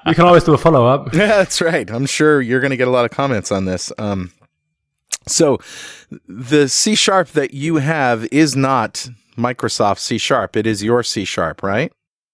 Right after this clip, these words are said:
Speaker 1: Right. Yeah. So, so ba-, basically, we implemented C sharp. I mean, again, we, we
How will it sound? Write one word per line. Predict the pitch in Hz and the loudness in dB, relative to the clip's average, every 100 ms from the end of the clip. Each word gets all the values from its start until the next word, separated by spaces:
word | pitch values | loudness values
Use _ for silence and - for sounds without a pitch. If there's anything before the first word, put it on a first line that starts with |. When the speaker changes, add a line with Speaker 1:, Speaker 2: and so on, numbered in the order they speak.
| _ _ _ | _ _ _
Speaker 1:
Right. | 220 214 | 4 4
Yeah. | 190 170 | 4 2
So, | 180 | 0
so | 160 | 0
ba-, | 156 | 0
basically, | 160 170 151 | 2 0 0
we | 143 160 | -2 -2
implemented | 151 151 143 | -2 -2 -2
C | 135 127 | -4 -6
sharp. | - 143 139 | 0 2 2
I | 170 | 2
mean, | 160 139 | -2 -2
again, | - 160 113 | -2 -2 0
we, | 135 | -4
we | 139 | -4